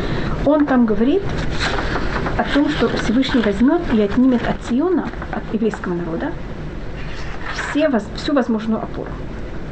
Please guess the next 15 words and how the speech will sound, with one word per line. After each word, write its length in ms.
И 60
там 180
перечисляется 800
девятнадцать 680
опор. 280
Вы 80
видите, 260
что 140
девятнадцать 540
это 140
что 240
всё 200
время 160
напоминает 400
Филат 280